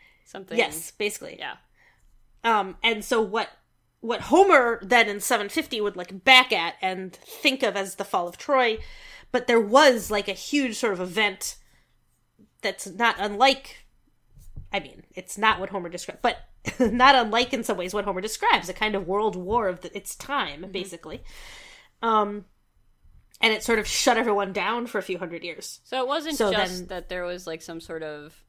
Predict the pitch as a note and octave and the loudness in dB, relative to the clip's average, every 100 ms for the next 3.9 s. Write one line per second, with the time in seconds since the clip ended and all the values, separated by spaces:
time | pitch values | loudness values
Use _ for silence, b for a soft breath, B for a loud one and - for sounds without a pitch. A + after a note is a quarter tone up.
0 | _ _ _ _ _ _ - - - - | _ _ _ _ _ _ -20 -20 -14 -6
1 | F3 E3 D#3 D3+ D3+ D3+ E3 D#3+ F3 D3+ | -4 -2 -2 -4 -8 -10 -12 -12 -10 -10
2 | D#3 - _ _ _ - F3+ E3+ - F3+ | -10 -12 _ _ _ -8 -6 -6 -10 -12
3 | E3 D3+ _ _ _ E3+ D#3+ D#3+ | -12 -14 _ _ _ -10 -10 -10